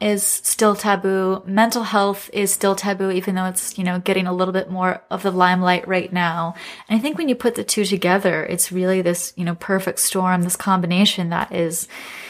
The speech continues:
you know, so riddled with shame and being taboo. And I feel like people really don't want to talk about the correlation between money and mental health because they see it as a personal failing.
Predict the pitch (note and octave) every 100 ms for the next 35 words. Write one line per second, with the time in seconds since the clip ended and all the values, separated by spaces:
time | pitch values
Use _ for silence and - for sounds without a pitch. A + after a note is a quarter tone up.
0 | - F#3+ G3 G3 - G#3 G3+ F#3+ F#3 F#3+
1 | F#3+ F3+ F3+ - F3+ F3+ - - - -
2 | B3 B3 A3 G3 F#3 F#3 F3+ F#3 F3+ F#3+
3 | F3+ G3 F#3 F3+ E3+ F3 - - - G#3
4 | G#3 C#4 D4 C#4 B3+ B3 A3 G3 G3 G3+
5 | G3 G3 F3+ F#3 F3+ E3+ - F3+ F3 G#3
6 | G#3+ A3+ B3 A#3 A3+ A3 A3+ A3+ - A3+
7 | G#3+ A3 A3 G#3+ A3 A3 G#3+ A3 A3 A3
8 | - - - - - G3 F#3 G3 F#3+ -
9 | G3+ G3 G3 F#3 F3+ - F3+ - F#3+ F3+
10 | - F3 E3+ - E3 E3 E3 G#3 A#3+ D#4+